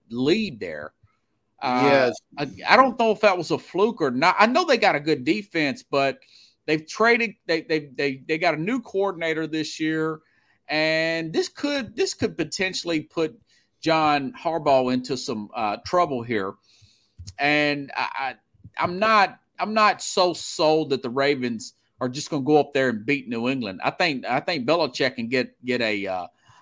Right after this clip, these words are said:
Speaker 1: uh, he's kinda got a feel for a guy like Lamar Jackson, that defense. Even though secondary is not as great as it was,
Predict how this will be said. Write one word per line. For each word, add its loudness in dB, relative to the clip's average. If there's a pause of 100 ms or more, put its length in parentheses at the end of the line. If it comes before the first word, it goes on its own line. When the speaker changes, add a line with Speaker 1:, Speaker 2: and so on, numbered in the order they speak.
(120)
Speaker 1:
uh, 2
he's -2
kinda 0
got 0
a -4
feel -4
for -8
a -8
guy 0
like -2
Lamar -2
Jackson, -2
that -12
defense. -10
Even -4
though 0
secondary -4
is -12
not -2
as -6
great -2
as -6
it -8
was, -2